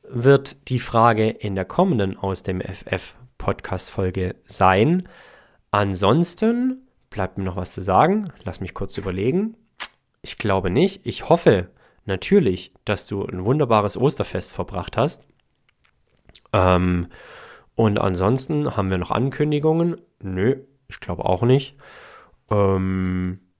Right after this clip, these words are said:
wenn du möchtest, abonniere unseren Newsletter. Da kannst du noch ein bisschen mehr erfahren. Alles um, rund um die Themen des Fit und Fröhlich. Dazu gehst du einfach auf unsere Homepage w w w punkt fit fröhlich punkt d e.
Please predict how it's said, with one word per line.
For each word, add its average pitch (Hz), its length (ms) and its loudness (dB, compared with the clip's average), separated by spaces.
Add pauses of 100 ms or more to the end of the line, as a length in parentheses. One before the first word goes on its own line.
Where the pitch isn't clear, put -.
(200)
wenn 127 140 4
du 151 60 4
möchtest, 180 520 0
abonniere 165 320 4
unseren 160 200 4
Newsletter. 156 680 2
Da 123 140 2
kannst 139 400 -4
du 135 400 0
noch 123 500 -2 (140)
ein 123 80 -4
bisschen 127 320 0
mehr 139 360 4
erfahren. 127 580 0 (120)
Alles 123 320 0
um, 113 160 -2
rund 139 260 4
um 113 120 -2
die 113 100 -2
Themen 113 540 0
des 98 140 -6
Fit - 140 -10
und 92 140 -6
Fröhlich. 156 480 2
Dazu - 240 -8
gehst - 240 -4
du - 60 -6
einfach 110 320 -2
auf 110 100 -10
unsere 104 300 -8
Homepage 135 440 2 (420)
w 95 200 0
w 92 160 0
w 98 180 2
punkt 98 380 -4 (220)
fit - 240 -10
fröhlich 92 460 -2
punkt 87 260 -8
d - 60 -6
e. 139 300 4